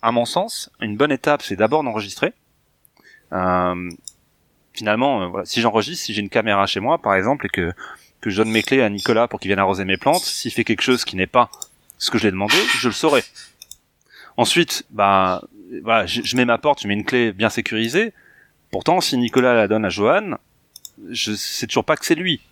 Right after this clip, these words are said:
Donc, euh, quelqu'un viendra chez moi, je saurai à terme qui c'est,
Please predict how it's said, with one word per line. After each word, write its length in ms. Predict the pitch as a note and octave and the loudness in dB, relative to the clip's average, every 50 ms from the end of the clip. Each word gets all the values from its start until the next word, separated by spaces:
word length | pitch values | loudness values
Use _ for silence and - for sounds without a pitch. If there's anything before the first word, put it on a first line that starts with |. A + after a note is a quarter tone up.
| _ _ _ _ _ _ _ _ _ | _ _ _ _ _ _ _ _ _
Donc, 240 | A#2 A2+ A2 - - | -6 -4 -4 -2 -4
euh, 40 | A2+ | 0
quelqu'un 300 | - - - - E3 D3 | 0 0 0 0 0 0
viendra 220 | B2+ B2 G#2+ A2 | 0 2 2 2
chez 140 | - - - | 2 0 -2
moi, 160 | A#2 C#3+ G#3 | -2 -2 -2
je 120 | G#3 C3 A#2+ | -2 -2 -4
saurai 380 | - - B2+ A#2 C#3 C3+ A2+ - - | -2 0 2 2 2 0 -2 -4 -8
à 60 | - | -4
terme 240 | - A#2+ G#2+ G2 F#2 - | -2 0 -2 -2 -4 -4
qui 100 | - - | -4 -4
c'est, 280 | - - F#3 A#3 A#3+ | 0 0 0 0 -2